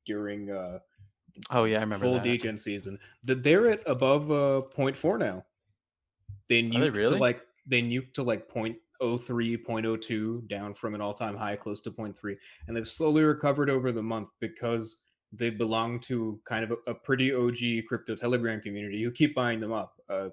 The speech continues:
Speaker 1: they're invested in the success of that project. Uh, so, so if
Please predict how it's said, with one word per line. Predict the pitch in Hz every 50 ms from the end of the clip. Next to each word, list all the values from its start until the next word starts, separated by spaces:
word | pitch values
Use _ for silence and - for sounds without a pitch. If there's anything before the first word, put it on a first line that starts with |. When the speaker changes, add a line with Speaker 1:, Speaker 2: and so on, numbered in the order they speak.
| -
Speaker 1:
they're | 92 98 107 104
invested | 104 101 110 107 - - 117
in | 107
the | 104 98
success | - - - - 107 107 - -
of | 98 95
that | 95 90 -
project. | - 95 92 90 87 90 92 - _ _ _ _ _ _ _ _ _ _ _ _ _
Uh, | - 131
so, | 143 - - 151
so | - - - 143 135 135
if | 131 127 127